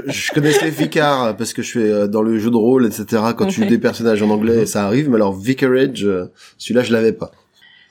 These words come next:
Speaker 2: Donc, il a été publié en octobre mille neuf cent trente à Londres aux éditions Collins, qui sera l'éditeur d'Agatha Christie pendant toute sa vie.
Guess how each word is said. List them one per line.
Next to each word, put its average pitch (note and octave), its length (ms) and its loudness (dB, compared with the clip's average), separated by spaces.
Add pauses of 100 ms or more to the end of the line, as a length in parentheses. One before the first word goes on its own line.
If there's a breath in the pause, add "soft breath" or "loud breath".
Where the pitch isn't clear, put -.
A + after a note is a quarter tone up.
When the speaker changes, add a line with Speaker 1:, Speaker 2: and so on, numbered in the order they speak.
(520 soft breath)
Speaker 2:
Donc, A3+ 200 0
il C4 120 2
a C4 40 4
été C#4 200 0
publié C4+ 500 0
en A3+ 140 4
octobre A#3+ 400 0
mille G#3 100 2
neuf A3 120 -2
cent A3 160 0
trente G#3 380 -4
à E3+ 120 0
Londres A#3 420 0
aux F#3+ 140 4
éditions G#3 420 -2
Collins, G#3 600 -2 (600 soft breath)
qui G3 200 -8
sera G3 260 2
l'éditeur G3 320 0
d'Agatha F3+ 340 0
Christie F3+ 400 -10
pendant E3 280 -8
toute - 140 -20
sa F3 180 -6
vie. C#4+ 360 -4